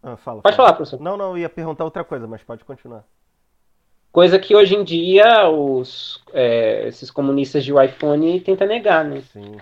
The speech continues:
Speaker 1: sim. Não, pois é, cara. Inclusive, é, pô, são, são duas ideologias,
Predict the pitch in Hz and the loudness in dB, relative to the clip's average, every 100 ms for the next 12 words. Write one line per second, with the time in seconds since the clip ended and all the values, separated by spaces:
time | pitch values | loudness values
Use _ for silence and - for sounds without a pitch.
0 | _ 95 95 _ - - _ 208 139 - | _ -20 _ _ -18 -18 _ -12 -12 -12
1 | 160 165 165 170 110 101 101 _ _ _ | -16 -12 -14 -14 -16 -16 -18 _ _ _
2 | _ 123 139 196 147 104 135 190 143 110 | _ -20 -18 -16 -16 -16 -16 -16 -16 -16
3 | 107 - 110 113 110 107 104 104 - _ | -16 -16 -14 -12 -12 -12 -14 -18 -20 _
4 | _ _ 175 135 - 143 160 139 - 139 | _ _ -16 -16 -14 -16 -16 -20 -18 -18
5 | 139 120 143 131 139 147 147 151 117 104 | -18 -18 -18 -18 -16 -16 -14 -14 -16 -18
6 | 139 175 | -18 -16